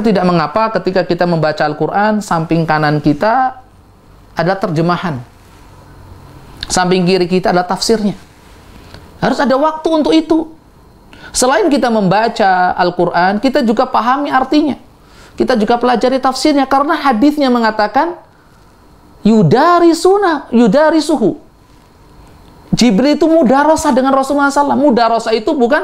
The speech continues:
hanya sekedar Rasulullah setoran hafalan, didengarkan sama Jibril. Tidak, mudarasah ya isinya,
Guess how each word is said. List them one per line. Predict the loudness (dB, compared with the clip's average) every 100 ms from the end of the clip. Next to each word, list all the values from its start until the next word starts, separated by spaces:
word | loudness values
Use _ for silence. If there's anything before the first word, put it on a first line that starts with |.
| -4 -18 -10
hanya | -2 -2
sekedar | 0 -2 0 0 0
Rasulullah | 0 0 0 0 -2
setoran | -4 -4 0 0
hafalan, | 0 0 0 0 0 0 0
didengarkan | 0 0 0 -2 -2
sama | -2
Jibril. | -2 0 0
Tidak, | 2
mudarasah | 2 2 2 2 0 -2 -4
ya |
isinya, | 0 -2 0 -2 -2